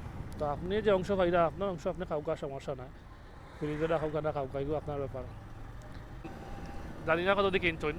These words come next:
কারণ এই যে সাইজের গরু, এই সাইজের গরু আমি বাজারেও দেখছি, বা যারা কিনছে তারা মধ্যে দেখছি পঁয়ষট্টি হাজারের ভিতরে ওই টাইপের গরু। আর এটা কি বড় হইলে সত্তর, পঁচাত্তর, আশি হাজার টাকা। আর বেশিরভাগ মানুষের এবার বাজেট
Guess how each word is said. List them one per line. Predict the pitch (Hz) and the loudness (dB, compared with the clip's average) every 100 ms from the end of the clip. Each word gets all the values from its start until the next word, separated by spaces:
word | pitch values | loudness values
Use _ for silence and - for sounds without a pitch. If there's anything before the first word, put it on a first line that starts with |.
| - | -4
কারণ | - 143 - | -4 -6 -4
এই | 202 226 233 233 | 2 4 4 4
যে | 233 | 4
সাইজের | - 175 170 | 6 6 6
গরু, | 185 160 165 | 4 4 4
এই | 180 | 6
সাইজের | 190 175 170 | 6 6 4
গরু | 170 170 | 2 2
আমি | 156 160 160 | 2 2 2
বাজারেও | 151 151 156 | 2 4 4
দেখছি, | 156 156 156 | 4 2 2
বা | 151 147 | 4 6
যারা | 151 | 4
কিনছে | 160 170 160 | 4 0 0
তারা | 160 156 160 | 4 4 2
মধ্যে | 151 151 | 0 0
দেখছি | 156 147 156 - - - - - - - - - - | 0 0 -8 -8 -10 -12 -10 -12 -12 -12 -10 -10 -2
পঁয়ষট্টি | - 156 180 185 | 0 2 2 6
হাজারের | 170 165 160 160 156 160 156 | 6 8 8 10 8 4 0
ভিতরে | 165 160 170 | -2 2 2
ওই | 151 151 | 2 0
টাইপের | 147 143 143 | 0 0 0
গরু। | 139 139 156 - - - - - - - 127 | 0 -2 -6 -10 -12 -12 -10 -10 -12 -10 -4
আর | 131 135 139 135 - - - - - - - - | 2 4 4 2 -6 -12 -12 -12 -12 -12 -10 -4
এটা | 180 202 | 2 4
কি | 196 | 8
বড় | 202 170 185 | 8 8 10
হইলে | 202 180 180 175 - - - | 8 8 8 6 -2 -4 -4
সত্তর, | 156 - 160 160 | -4 0 0 2
পঁচাত্তর, | 160 170 - 170 | 0 -2 0 4
আশি | 147 143 170 156 | 4 2 0 2
হাজার | 147 147 143 | 4 2 2
টাকা। | 147 147 180 - - - | 0 0 -4 -8 -10 -4
আর | 143 139 147 143 156 160 | 2 6 6 4 0 -2
বেশিরভাগ | 170 175 208 226 | 0 2 6 6
মানুষের | 202 175 196 | 8 4 6
এবার | 196 185 | 6 8
বাজেট | 170 147 160 | 8 8 6